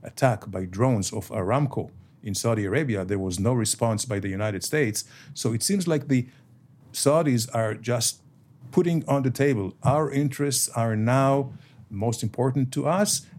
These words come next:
and unless and until the United States will sober up, you know, we have to do what we have to do." So it's certainly, I don't see it, it's not against Israel, it's not against the Abraham Accord, this new, uh, relationship between, uh,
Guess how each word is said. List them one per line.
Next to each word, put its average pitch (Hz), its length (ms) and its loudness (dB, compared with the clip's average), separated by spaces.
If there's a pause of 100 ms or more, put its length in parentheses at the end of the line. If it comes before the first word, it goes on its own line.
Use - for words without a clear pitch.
(100)
and 120 300 4
unless 123 500 4
and 135 160 0
until 131 380 2
the 113 140 0
United 123 480 2
States 135 440 0
will 123 240 4
sober 135 520 2
up, 180 220 0 (360)
you 127 80 0
know, 127 160 4
we 135 140 4
have 151 160 2
to 147 80 0
do 170 120 0
what 160 180 0
we 170 100 0
have 175 140 -2
to 185 60 -4
do." 190 220 0 (340)
So 135 260 4
it's 120 120 2
certainly, 190 340 2
I 120 60 0
don't 131 160 2
see 127 160 2
it, 113 80 0
it's - 160 -4
not 113 140 0
against 104 320 -2
Israel, 165 460 0 (380)
it's - 180 -10
not 110 120 -2
against 107 300 -2
the 113 100 -4
Abraham 107 380 -2
Accord, 170 540 0
this - 300 0
new, 127 240 6 (160)
uh, 113 200 2
relationship 113 500 0
between, 107 460 0
uh, 104 180 0